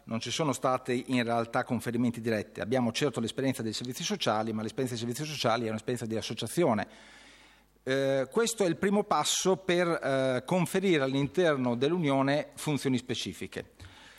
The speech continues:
La spending review e alcuni recentissimi norme che sono state approvate accelereranno notevolmente questo passaggio, per cui questa sarà una discussione che ci dovrà, magari il ragionamento secondo me andrebbe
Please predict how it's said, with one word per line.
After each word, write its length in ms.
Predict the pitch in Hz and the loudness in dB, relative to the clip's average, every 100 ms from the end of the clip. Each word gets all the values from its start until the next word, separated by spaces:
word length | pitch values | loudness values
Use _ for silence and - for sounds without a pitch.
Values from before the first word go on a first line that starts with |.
| - | -16
La 400 | - 123 135 131 127 | -2 2 4 4 2
spending 380 | - 175 160 | 0 0 2
review 300 | 156 156 175 | 2 4 4
e 40 | 131 | 4
alcuni 640 | 127 147 139 131 131 127 | 2 2 4 4 4 4
recentissimi 1700 | 120 123 151 135 156 156 - 127 123 120 117 113 110 107 104 104 101 | 0 0 0 0 0 2 2 4 4 6 6 4 4 2 2 0 0
norme 420 | 107 127 113 107 | 2 2 2 0
che 80 | 104 | -6
sono 160 | 107 110 | -6 -6
state 240 | 123 113 | -6 -8
approvate 720 | 117 170 131 131 - 127 127 - - - | -4 2 4 2 2 -2 -2 -6 -18 -10
accelereranno 720 | - - 135 135 139 143 135 | -4 0 2 2 2 4 4
notevolmente 580 | 123 127 123 151 143 117 | 2 2 2 2 2 -2
questo 240 | 120 113 | -4 -4
passaggio, 560 | - - 127 98 92 90 | -4 0 0 0 -4 -12
per 140 | 104 | -10
cui 220 | 131 123 | -4 -4
questa 280 | - 131 127 | -2 -4 -4
sarà 160 | - 117 | -2 -2
una 100 | 110 | -2
discussione 440 | - - 135 123 | -4 -2 0 0
che 140 | 117 | -2
ci 120 | - 113 | -6 -4
dovrà, 420 | 110 113 117 107 - - - - | -2 0 2 0 -4 -20 -20 -14
magari 540 | - 110 120 110 - - _ | -6 0 0 0 -8 -20 _
il 100 | 101 | -10
ragionamento 440 | 110 117 120 131 113 | -6 -2 0 0 -2
secondo 220 | 107 113 | -2 0
me 140 | 123 120 | 0 0
andrebbe 640 | 117 113 135 131 120 127 | 0 2 0 0 0 0